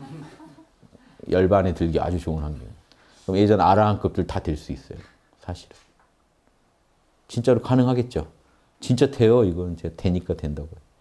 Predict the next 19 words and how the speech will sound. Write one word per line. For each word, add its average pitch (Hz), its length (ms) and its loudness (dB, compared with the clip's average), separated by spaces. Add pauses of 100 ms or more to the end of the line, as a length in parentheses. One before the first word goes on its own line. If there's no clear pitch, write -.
(520)
차라리 117 400 4
소승을 117 500 -2
하시고 - 340 -10 (1400)
여기 - 400 -10 (300)
그 - 180 -14
내면이라도 101 680 4
잘 82 240 -6
지키다 80 340 -4
가시고 - 400 -10 (460)
여력이 107 380 4
되시면 80 440 -6
대승으로 95 480 0
전향해서 80 640 -6 (420)
제대로 90 440 0
한번 82 360 -6 (760)
백수에서 104 500 2
소승 139 420 0
수행을 98 360 -2
하시다가 101 520 -4